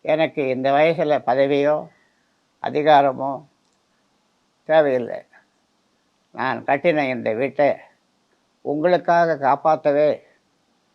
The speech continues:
நான் இப்போ முன்னாடி வந்து நிக்கிறேன். இந்த கட்சியை காப்பாத்த சில உறவுகளை இழக்கணுமா?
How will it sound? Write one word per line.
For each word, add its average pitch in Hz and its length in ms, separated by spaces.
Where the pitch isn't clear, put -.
நான் 143 260
இப்போ 135 300
முன்னாடி 147 460
வந்து 123 280
நிக்கிறேன். 113 460
இந்த 151 200
கட்சியை 165 520
காப்பாத்த 151 680
சில 160 320
உறவுகளை 151 760
இழக்கணுமா? 139 800